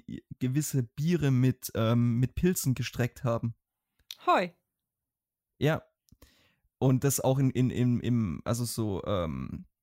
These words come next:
Speaker 1: im antiken Rom, antikes Griechenland und so, dass das eigentlich gang und gäbe war, gewisse Weine und, ähm, Biere oder Getränke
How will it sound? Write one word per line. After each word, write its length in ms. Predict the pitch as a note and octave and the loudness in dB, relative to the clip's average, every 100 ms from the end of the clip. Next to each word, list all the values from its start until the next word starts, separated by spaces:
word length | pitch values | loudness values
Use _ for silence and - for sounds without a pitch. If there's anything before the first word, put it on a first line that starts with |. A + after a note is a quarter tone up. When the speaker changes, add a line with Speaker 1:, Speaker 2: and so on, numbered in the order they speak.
| _ _ _ - - | _ _ _ -12 0
Speaker 1:
im 220 | B2+ A#2 | 2 2
antiken 460 | A#2+ - C#3 - | 2 0 -2 -2
Rom, 520 | B2 B2+ D#3 D#3 D3 D3 | 0 2 2 4 2 0
antikes 460 | B2+ C3+ B2+ B2+ - | -4 -2 -4 -4 -6
Griechenland 520 | D#3 D#3+ D#3+ C#3+ C3 | -4 -2 0 0 0
und 100 | C3 | 0
so, 120 | C3+ | 0
dass 180 | B2+ - | -2 -2
das 140 | B2 | -4
eigentlich 380 | - B2 B2+ - | -4 -2 -4 -2
gang 240 | A2+ D#3+ | 0 0
und 140 | C#3+ C3 | 0 0
gäbe 300 | C#3+ C#3+ A#2+ | 0 0 0
war, 160 | A#2+ | 0
gewisse 440 | B2+ B2 C#3 C3 A#2 | 0 -2 -2 -2 0
Weine 500 | B2+ C#3+ C#3 C#3+ - | 2 4 2 0 -2
und, 440 | A#2+ B2 B2 - _ _ _ - _ _ _ | -2 0 -2 -6 _ _ _ -20 _ _ _
ähm, 460 | - A#2+ A2 A#2+ A#2+ | -4 -2 0 0 -2
Biere 480 | D3 D#3+ C#3+ D3 C#3+ | 0 0 2 2 0
oder 300 | B2 A#2+ A#2+ | 0 -2 -2
Getränke 680 | B2+ - C#3 D3 C#3+ D3+ | -6 -4 -2 0 0 0